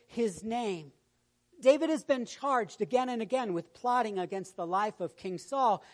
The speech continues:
and his various attempts to show that he was loyal to Saul, that he would never lift a hand against the Lord's anointed,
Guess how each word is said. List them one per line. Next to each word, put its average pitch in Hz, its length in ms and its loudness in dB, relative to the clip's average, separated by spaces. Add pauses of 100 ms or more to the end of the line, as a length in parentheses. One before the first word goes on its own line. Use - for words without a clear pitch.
(140)
and 214 120 0
his 190 180 2
various 254 540 2
attempts 233 420 -4
to 202 100 -10
show 240 300 0
that 208 160 -2
he 208 80 -6
was 180 220 -2
loyal 277 460 8
to - 140 -10
Saul, 165 460 0 (220)
that 226 160 4
he 254 100 -2
would 247 220 0
never 254 360 2
lift 185 300 0
a 196 60 -6
hand 175 320 -4
against 175 340 -4
the 165 100 -2
Lord's 175 460 0
anointed, 160 720 -6